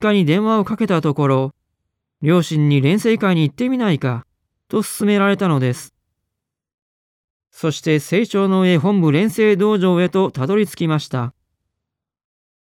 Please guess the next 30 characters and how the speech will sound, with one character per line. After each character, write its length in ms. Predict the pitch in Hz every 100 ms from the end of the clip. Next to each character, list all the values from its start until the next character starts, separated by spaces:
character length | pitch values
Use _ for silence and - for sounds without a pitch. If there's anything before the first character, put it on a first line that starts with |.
| _ _ _ _ _ _ _
私 380 | 135 180 170 160
は 160 | 160 156
成 240 | 165 214
長 220 | 208 208
の 140 | 208 202
上 160 | 196
本 240 | 160 208 196
部 100 | 156
連 180 | 190
成 240 | 208 214 208
道 220 | 208 196
場 200 | 170 160
の 120 | 147
連 180 | 135 226
成 220 | 240 233
会 180 | 202 165
に 120 | 143
参 220 | 139 165
加 120 | 170 156
し、 320 | 156 143 165 _ _ _ _ _ _ _
そ 160 | -
の 180 | 160 170
後 220 | 165 151
連 200 | 135 220
成 240 | 226 226 220
道 200 | 226 208
場 160 | 170
に 100 | 147
残 300 | 135 135 151
り、 240 | 131 127